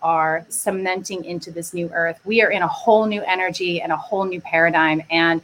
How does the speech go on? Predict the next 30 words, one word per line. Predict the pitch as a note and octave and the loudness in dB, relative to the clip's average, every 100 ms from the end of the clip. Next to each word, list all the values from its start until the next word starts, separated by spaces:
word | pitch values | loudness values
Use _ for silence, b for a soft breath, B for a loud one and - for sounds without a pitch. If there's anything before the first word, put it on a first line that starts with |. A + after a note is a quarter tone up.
| B B _ | B B _
it's | A#3+ A#3 | 0 2
an | F3 | -2
exciting | E3 - - F#3+ F3+ E3+ | -2 -4 0 2 2 0
time | E3+ E3+ | 0 -2
to | D#3+ | -4
be | D#3+ | -6
alive. | D#3 D#3 D3+ D#3 | -2 2 2 0
And | E3 | -4
we | E3 E3 | -4 -4
are | |
so | D#3+ - - G3+ G3+ G3 F#3 - | -4 -2 4 6 8 6 4 2
honored | F#3 F3+ F3 E3 | 2 4 2 -2
and | F3+ F3 | -4 -2
grateful | F3 E3+ F3 | -2 -2 -8
to | E3+ | -10
be | E3+ | -10
a | |
part | - - E3+ E3+ | -4 0 0 0
of | D3+ | -6
this | E3 - | -6 -4
shift | - D#3+ D#3 F3 | -2 -4 -4 -8
and | E3 | -8
a | |
part | - E3+ E3 | -2 0 0
of | D#3 - | -2 -8
bringing | D#3+ D#3+ D#3+ | -6 -4 -4
in | D#3 | -4
this | D#3 - | -6 -8
new | - E4 | -10 -8
earth. | - - | -8 -10